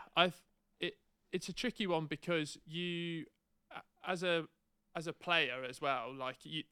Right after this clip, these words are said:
we've talked about it before, where players do seem to get these entourages and a lot of, you know, they're becoming businesses as well. So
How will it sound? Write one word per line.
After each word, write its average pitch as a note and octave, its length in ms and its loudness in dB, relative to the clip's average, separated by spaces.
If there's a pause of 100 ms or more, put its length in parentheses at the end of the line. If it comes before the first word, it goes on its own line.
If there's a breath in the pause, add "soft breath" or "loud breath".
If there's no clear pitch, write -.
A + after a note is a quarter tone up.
(160)
we've D3+ 200 -4
talked C#3+ 200 -2
about C#3 160 2
it - 60 -8
before, D3 320 2
where C3+ 280 0 (180)
players C#3+ 260 0
do D3 240 0
seem C#3+ 240 -6
to C#3 160 -8
get - 160 -2
these C#3 160 -6
entourages C3+ 720 -4
and C3 120 -12
a C3 60 -8
lot C#3 140 0
of, C#3+ 160 -8
you D3+ 100 -6
know, B2 100 -6
they're B2+ 120 -6
becoming C3+ 360 -8
businesses - 500 -6
as B2+ 120 -12
well. C3 220 0
So C3 260 2